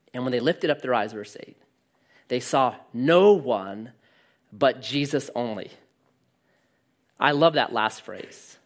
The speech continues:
"No one but Jesus only." I'm not a tattoo guy, don't have any tattoos. But if I was gonna get a tattoo, I would get that statement right there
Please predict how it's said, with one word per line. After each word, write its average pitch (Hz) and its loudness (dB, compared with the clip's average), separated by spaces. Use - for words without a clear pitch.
"No 151 2
one 139 -4
but 147 -2
Jesus 120 -8
only." - -16
I'm 123 -4
not 156 4
a 165 0
tattoo 160 0
guy, 113 -6
don't - -10
have 131 -8
any 143 -4
tattoos. - -10
But 165 0
if 160 -4
I 156 6
was 156 2
gonna 170 2
get 165 2
a 160 2
tattoo, 165 -2
I 135 0
would 139 -4
get 143 -2
that 131 0
statement 139 -4
right 127 -2
there 101 -10